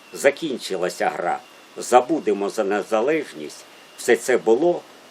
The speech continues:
але вчора. І що тоді своїми діткам на запитання, а чому країну ви не боронили, коли удерлись москалі? Чи ви забули, що Чев-, Шевченко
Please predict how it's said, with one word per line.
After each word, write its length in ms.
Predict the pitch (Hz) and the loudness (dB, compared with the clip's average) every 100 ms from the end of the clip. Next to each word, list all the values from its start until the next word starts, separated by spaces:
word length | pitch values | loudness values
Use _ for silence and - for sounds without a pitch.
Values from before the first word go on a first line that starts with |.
| - - | -20 0
але 280 | 101 110 131 | 2 4 4
вчора. 540 | 131 - 113 85 82 - - - - - - | 2 0 0 2 -2 -4 -14 -20 -20 -18 -6
І 120 | 123 | -4
що 280 | - - 165 | -4 -2 -2
тоді 280 | 156 139 135 | -2 -4 -6
своїми 480 | - 139 131 143 127 | -2 -2 -2 -6 -8
діткам 440 | 135 147 - 85 71 - - 95 | -8 -10 -8 -8 -8 -12 -14 -4
на 160 | 110 | -2
запитання, 840 | - 123 135 - 131 95 76 69 - - - - - | 0 -2 -2 0 0 0 -4 -12 -14 -20 -20 -20 -2
а 120 | 113 | 0
чому 480 | - 123 120 165 151 - - - - | 2 2 2 0 -2 -8 -20 -20 -4
країну 580 | 117 127 147 160 123 110 | 2 4 4 0 0 0
ви 160 | 113 | -2
не 140 | 104 98 | -2 0
боронили, 680 | 101 98 101 92 80 71 69 - - - | 2 2 0 -2 -4 -10 -16 -20 -20 0
коли 240 | 123 110 | 4 4
удерлись 680 | 110 117 107 95 80 87 - | 4 0 0 0 0 -6 -4
москалі? 540 | 95 - - 87 85 - - - - - | -8 -6 -6 -6 -6 -12 -20 -20 -16 -4
Чи 140 | 139 | -2
ви 120 | 143 | 0
забули, 460 | 131 147 147 160 139 | 4 4 4 0 0
що 140 | - | -2
Чев-, 280 | 127 - 117 | -2 -2 -6
Шевченко 840 | - 127 - - 170 131 - 82 | -2 -4 -4 -4 -4 -4 -8 -12